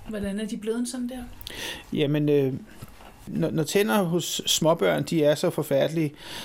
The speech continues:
Speaker 2: som man ser dem, så er det jo fordi, det er mennesker, der,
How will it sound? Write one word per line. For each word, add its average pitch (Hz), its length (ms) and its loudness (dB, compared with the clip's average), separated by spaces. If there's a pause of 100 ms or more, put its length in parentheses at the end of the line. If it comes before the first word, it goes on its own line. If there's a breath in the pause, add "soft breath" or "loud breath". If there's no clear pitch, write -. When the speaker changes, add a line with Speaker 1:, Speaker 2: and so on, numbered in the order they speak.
(100 loud breath)
Speaker 2:
som 135 360 0
man 135 220 -2
ser 151 260 2
dem, 151 140 0
så - 120 0
er 180 40 4
det 185 100 6
jo 180 100 6
fordi, 190 540 0 (340 loud breath)
det 160 80 4
er 147 40 4
mennesker, 180 460 4
der, 143 260 4